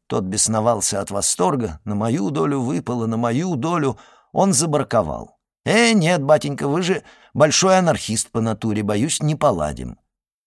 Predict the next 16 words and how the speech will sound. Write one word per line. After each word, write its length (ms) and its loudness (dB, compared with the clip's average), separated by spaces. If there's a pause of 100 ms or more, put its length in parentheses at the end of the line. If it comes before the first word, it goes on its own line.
(140)
После 320 -2
чего, 340 2
вопреки 400 2
всем 300 0
демократическим 840 -2
процедурам, 640 0
ткнул 380 0
в 80 -2
делегата, 480 2
которого 380 0
сам 400 2
выбрал. 480 -6 (400)
«Пойдете 520 2
со 200 2
мной». 480 -6 (800)
Потом 500 2